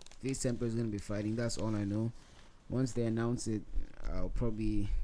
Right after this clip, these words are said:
tell you guys about it. Um, wait, who's Saul Papi fighting?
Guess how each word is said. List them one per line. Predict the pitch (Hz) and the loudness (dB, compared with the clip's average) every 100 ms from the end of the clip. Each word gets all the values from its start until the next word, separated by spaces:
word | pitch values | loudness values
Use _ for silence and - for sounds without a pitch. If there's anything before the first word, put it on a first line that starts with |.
| - - - - - - - - | 0 -2 -4 0 2 4 2 2
tell | - 104 | 2 2
you | 104 | 0
guys | 95 98 98 | 0 0 0
about | 92 98 98 | 2 2 2
it. | 98 98 - - - - - | 2 0 -2 -2 -2 -4 -4
Um, | 98 107 110 107 107 107 - - - - - - - - | -2 0 0 2 2 2 0 -6 -4 -4 -2 -4 -4 -2
wait, | 120 | 0
who's | 165 220 | 2 2
Saul | - 147 | 6 6
Papi | 147 131 120 110 | 8 4 2 0
fighting? | 113 113 95 | 0 0 0